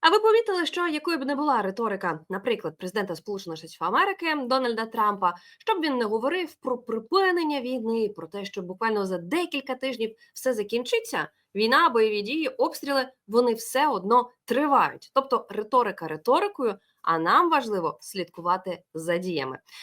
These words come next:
Тож на даний момент вже відомо, що Україна таки буде підписувати зі Сполученими Штатами Америки договір про рідкоземельні ці метали.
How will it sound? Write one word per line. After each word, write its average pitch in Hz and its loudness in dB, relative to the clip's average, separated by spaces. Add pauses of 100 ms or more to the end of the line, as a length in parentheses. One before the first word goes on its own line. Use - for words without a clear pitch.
(200)
Тож 480 4
на 214 2
даний 349 2
момент 254 2
вже 214 0
відомо, 180 0
що 170 -4
Україна 226 -2
таки - -4
буде 202 0
підписувати 202 -6
зі 175 -8
Сполученими 180 -8
Штатами 151 -6
Америки 269 -2
договір 254 2
про 180 4
рідкоземельні 175 -2
ці 208 -4 (200)
метали. 190 2